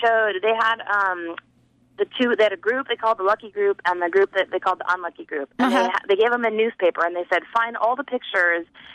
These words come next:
Speaker 1: in this newspaper and count them and tell us how many there were." So all the people in the lucky group looked through the newspaper, and on the second page there was a huge sign that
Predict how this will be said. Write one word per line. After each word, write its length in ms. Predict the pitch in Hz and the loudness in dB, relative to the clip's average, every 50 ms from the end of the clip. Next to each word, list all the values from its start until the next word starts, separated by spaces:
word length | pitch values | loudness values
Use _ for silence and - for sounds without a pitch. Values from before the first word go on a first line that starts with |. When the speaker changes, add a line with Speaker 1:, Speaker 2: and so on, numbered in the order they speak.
| - _ - | -12 _ -4
Speaker 1:
in 100 | 220 233 | 0 0
this 140 | 233 226 - | 0 0 2
newspaper 360 | 233 220 214 - 208 180 180 | 2 0 2 2 0 2 2
and 100 | 180 180 160 - | 0 -2 0 0
count 200 | 226 233 - - | 0 0 0 -2
them 140 | 185 175 | -6 -6
and 100 | 175 170 156 | -6 -8 -4
tell 180 | - 196 196 | -2 0 0
us 60 | 196 196 | 0 0
how 80 | - 185 | -2 -2
many 200 | 185 185 185 175 | -2 -2 -2 -2
there 140 | 170 170 170 | 0 0 2
were." 280 | 170 180 160 151 143 - - - - - - - - _ | 2 2 2 2 0 -4 -10 -20 -20 -20 -20 -20 -6 _
So 180 | - 214 196 196 | 0 0 2 2
all 180 | - 196 220 | 0 0 -2
the 80 | 233 269 | -2 -4
people 240 | - 285 262 285 277 | -6 -4 0 0 0
in 60 | 269 | 0
the 60 | 240 | 0
lucky 280 | 214 220 233 - 226 214 | -2 -4 -4 -4 -8 -8
group 320 | - 180 175 170 160 - - - | -2 0 2 2 0 0 -2 0
looked 220 | 196 233 226 - - - - - | 0 0 0 -2 -6 -12 -6 -4
through 100 | 214 220 | -2 -2
the 60 | 214 | 0
newspaper, 400 | 214 208 202 196 - 202 190 - | 0 0 0 0 0 0 0 2
and 180 | 180 185 190 190 | 2 0 0 0
on 100 | 190 190 | -2 -4
the 100 | 185 185 - | -6 -2 -2
second 260 | 262 262 - 285 269 | -2 -2 -2 -4 -4
page 180 | - 262 240 220 196 | -2 -2 -2 0 0
there 100 | 202 196 | 2 2
was 180 | 190 180 175 175 | 2 2 2 0
a 60 | 175 | -2
huge 240 | - 233 233 240 226 - - | 0 0 0 0 -2 -2 0
sign 280 | 233 226 220 208 196 | 0 0 0 -2 -4
that 80 | 180 - | -10 -8